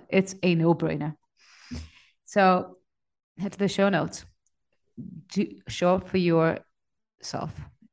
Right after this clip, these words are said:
Show up for the version of you that you wanna be. Show up so that abundance can show up for you.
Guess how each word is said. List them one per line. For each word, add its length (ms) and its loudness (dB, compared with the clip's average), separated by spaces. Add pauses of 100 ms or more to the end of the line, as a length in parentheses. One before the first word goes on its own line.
Show 240 0
up 80 0
for 140 0
the 100 2
version 360 0
of 120 -2
you 320 -4 (600)
that 180 -2
you 80 -4
wanna 240 -4
be. 300 -10
Show 440 4
up 480 6
so 320 0
that 320 0
abundance 540 -2
can 140 -6
show 260 -4
up 160 -4
for 160 -14
you. 200 -8